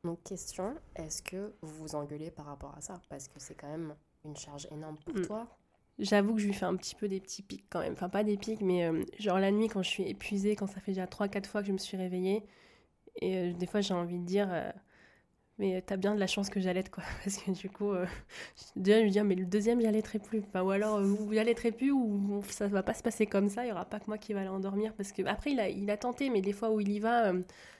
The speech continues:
Speaker 2: Maya, elle lui fait non, elle, mon-, elle lui fait comprendre qu'elle veut pas de lui et qu'elle lui dit bye bye. Elle dit, je veux, elle, elle,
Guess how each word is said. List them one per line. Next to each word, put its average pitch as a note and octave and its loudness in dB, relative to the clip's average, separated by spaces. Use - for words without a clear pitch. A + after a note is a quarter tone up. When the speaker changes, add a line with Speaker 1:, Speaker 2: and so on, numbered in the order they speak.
Speaker 2:
Maya, G#3 4
elle G3+ 0
lui G3 0
fait G3 0
non, G#3+ 6
elle, F#3 4
mon-, G3 0
elle F#3+ -4
lui F#3+ -2
fait A3 0
comprendre A3 -2
qu'elle F#3+ 0
veut F#3 -2
pas G3 0
de F#3 0
lui G3+ -2
et G#3+ -4
qu'elle F3+ -4
lui F#3 -4
dit F3+ -4
bye F3+ 0
bye. G#3 2
Elle E3+ -4
dit, F#3 -4
je F3+ -6
veux, E3+ -4
elle, F3 -2
elle, G3+ 4